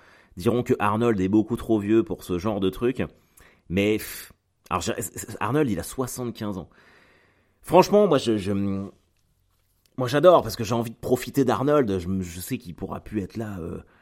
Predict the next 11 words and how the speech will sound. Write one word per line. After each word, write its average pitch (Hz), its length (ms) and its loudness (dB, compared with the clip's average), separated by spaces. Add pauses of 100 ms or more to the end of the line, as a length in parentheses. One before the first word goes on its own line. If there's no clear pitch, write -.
(200)
encore - 300 -8
très 110 160 -6
longtemps. 120 320 -4
C'est - 180 -10
Arnold, 131 400 2
c'est 104 140 -6
ce - 160 -4
héros, 113 460 6
euh, 85 80 0 (380)
c'est, - 180 -14
c'est, 95 400 -6